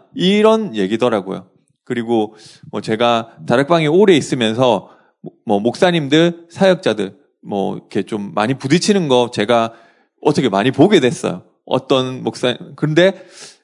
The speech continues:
그 목사님들이 부딪히는 것 될, 될, 부딪힐 때 그분들이 감사한 거는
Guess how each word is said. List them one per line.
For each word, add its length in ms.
그 120
목사님들이 680
부딪히는 440
것 260
될, 480
될, 460
부딪힐 400
때 360
그분들이 680
감사한 460
거는 380